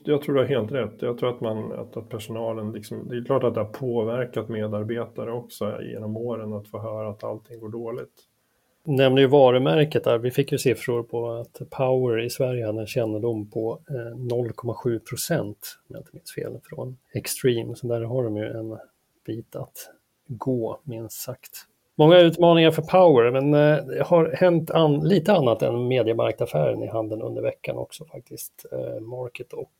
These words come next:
Speaker 2: vår syskontidning Dagligvarunytt har ju ett, eh, exklusivt samarbete med G F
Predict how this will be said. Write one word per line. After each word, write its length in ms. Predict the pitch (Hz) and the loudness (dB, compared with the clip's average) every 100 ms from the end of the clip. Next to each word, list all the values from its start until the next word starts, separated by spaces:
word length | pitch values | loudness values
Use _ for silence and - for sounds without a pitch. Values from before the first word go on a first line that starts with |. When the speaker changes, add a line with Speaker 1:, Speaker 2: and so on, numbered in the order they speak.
| - | -10
Speaker 2:
vår 260 | 120 113 - | -6 -4 -6
syskontidning 800 | - 123 - 113 107 123 120 120 | -10 -10 -10 -10 -4 -4 -2 -2
Dagligvarunytt 1160 | 131 123 113 123 120 123 127 165 160 - - - - | 0 0 0 -2 -2 -2 -2 -4 -6 -12 -18 -16 -10
har 140 | 113 | -6
ju 120 | 110 | -6
ett, 460 | - 117 _ _ - | -8 -14 _ _ -4
eh, 140 | 107 107 - | -4 -2 2
exklusivt 520 | 156 - 143 - 135 | 2 4 2 4 4
samarbete 520 | 160 139 135 135 131 | 4 6 6 6 4
med 140 | 135 | 4
G 200 | 143 147 | 8 8
F 100 | 139 | 8